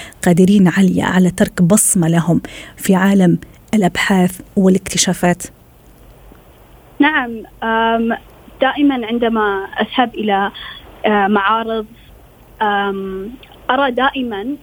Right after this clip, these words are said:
Speaker 2: شباب يسألونني عن
Speaker 1: مهم.
Speaker 2: مسيرتي في العلوم و، آم،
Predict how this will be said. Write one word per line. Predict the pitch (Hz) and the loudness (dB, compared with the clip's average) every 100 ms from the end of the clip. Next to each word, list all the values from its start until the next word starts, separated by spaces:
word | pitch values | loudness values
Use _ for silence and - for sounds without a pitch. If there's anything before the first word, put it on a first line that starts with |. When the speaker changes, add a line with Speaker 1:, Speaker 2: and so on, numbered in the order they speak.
| - - - - | -18 -20 -20 -10
Speaker 2:
شباب | 226 240 254 | -6 -2 0
يسألونني | 254 - 247 240 294 285 254 214 | -2 -2 -4 2 2 2 0 0
عن | 196 247 | 0 2
Speaker 1:
مهم. | 247 185 180 | 2 0 -4
Speaker 2:
مسيرتي | 214 262 240 233 226 | -2 0 0 0 -6
في | - 208 | -2 -2
العلوم | 202 196 208 226 233 233 - - - - - | -2 -2 0 2 2 0 -4 -12 -12 -6 0
و، | 220 214 214 214 - - 226 | 0 2 -2 -4 -8 -14 -8
آم، | 208 202 202 196 196 196 | -6 -6 -6 -8 -10 -12